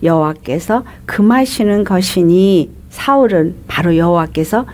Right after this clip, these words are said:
기름을 부은 자임으로 인해서 그를 죽여서는 안 된단 말을 합니다." 그리고 사람들에게도 사울을 해하지 못하도록 금하게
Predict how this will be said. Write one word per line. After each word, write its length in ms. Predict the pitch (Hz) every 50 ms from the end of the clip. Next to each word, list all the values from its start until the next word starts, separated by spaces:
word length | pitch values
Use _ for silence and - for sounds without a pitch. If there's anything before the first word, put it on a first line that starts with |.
| - -
기름을 680 | - - 254 226 277 262 240 220 208 202 202 202 196 -
부은 460 | - - 190 175 175 175 180 185 185 - - - - - - -
자임으로 720 | - - - - 180 180 180 165 156 156 147 131 123 127
인해서 560 | - 185 190 185 175 160 - - 233 277 320 - - - -
그를 280 | - - 165 170 165 -
죽여서는 640 | - - 240 233 285 254 233 - 180 165 175 190 190 -
안 240 | - - - 175 190
된단 320 | 220 233 233 208 190 170
말을 300 | 170 165 - - - 170
합니다." 500 | 147 165 147 139 - - - - 170 170 - - - - - - - - -
그리고 300 | - 185 185 180 220 240
사람들에게도 1040 | 233 - 285 294 311 302 269 226 220 185 180 160 160 165 151 151 - 214 233 254 247 - - - - - -
사울을 680 | - - - - 294 302 277 240 220 240 277 302 311 - - - - -
해하지 420 | - 320 320 320 294 302 - 220
못하도록 800 | 185 165 175 190 190 - - 185 175 151 165 165 170 185 - -
금하게 680 | 185 - 202 196 196 196 196 175 - - 175 185